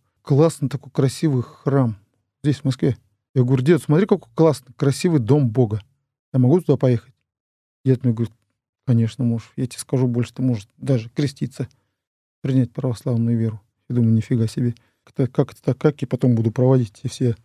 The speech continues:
наши традиционные эти все обряды благодарения духам, там, да, первому добытому киту провести обряд, первой добытой нерпе, или перед тем, как, э, добыть эту нерпу, попросить прощения, там, да, вот».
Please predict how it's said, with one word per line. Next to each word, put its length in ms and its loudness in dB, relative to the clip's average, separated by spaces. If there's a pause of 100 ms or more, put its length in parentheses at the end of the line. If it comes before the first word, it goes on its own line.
(280)
наши 300 2
традиционные 600 2
эти 80 -8
все 220 2
обряды 520 2
благодарения 680 4 (120)
духам, 440 2
там, 280 -2
да, 140 2
первому 500 2
добытому 520 2
киту 600 -2 (180)
провести 460 0
обряд, 400 2
первой 220 2
добытой 420 0
нерпе, 440 0 (520)
или 160 2
перед 280 2
тем, 140 2
как, 300 -10 (120)
э, 300 2
добыть 460 0
эту 180 -2
нерпу, 640 2 (320)
попросить 420 -4
прощения, 520 -2
там, 220 -4
да, 160 -2
вот». 180 -4